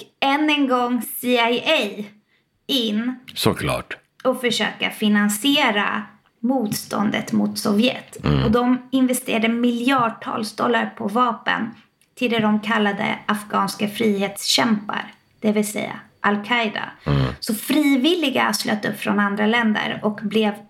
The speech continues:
Speaker 1: upptränade av C I A att bekämpa Sovjet. Och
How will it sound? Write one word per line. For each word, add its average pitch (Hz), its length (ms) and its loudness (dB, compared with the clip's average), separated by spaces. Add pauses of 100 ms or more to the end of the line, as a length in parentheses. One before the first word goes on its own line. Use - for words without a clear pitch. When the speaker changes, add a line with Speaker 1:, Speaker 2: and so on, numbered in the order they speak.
(140)
Speaker 1:
upptränade 269 1160 -2 (440)
av 220 400 2
C - 240 -12
I 214 600 0 (260)
A 202 60 -8
att - 100 -10
bekämpa 214 600 0 (280)
Sovjet. - 840 -2 (540)
Och - 320 -4